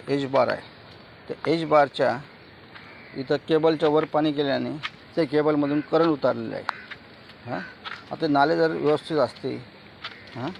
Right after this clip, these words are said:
ते पाणी तुंबलं नसतं तर वायरमध्ये कोणाला करंट लागला तर सोडेल का?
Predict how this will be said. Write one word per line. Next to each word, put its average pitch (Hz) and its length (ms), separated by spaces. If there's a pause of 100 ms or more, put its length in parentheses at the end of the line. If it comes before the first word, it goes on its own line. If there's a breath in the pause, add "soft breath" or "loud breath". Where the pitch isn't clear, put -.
(380)
ते 123 60
पाणी 139 360
तुंबलं 147 260
नसतं 123 360 (520)
तर 135 60
वायरमध्ये 139 580 (540)
कोणाला 151 220
करंट 147 300
लागला 135 200
तर 135 120
सोडेल 143 340
का? 110 160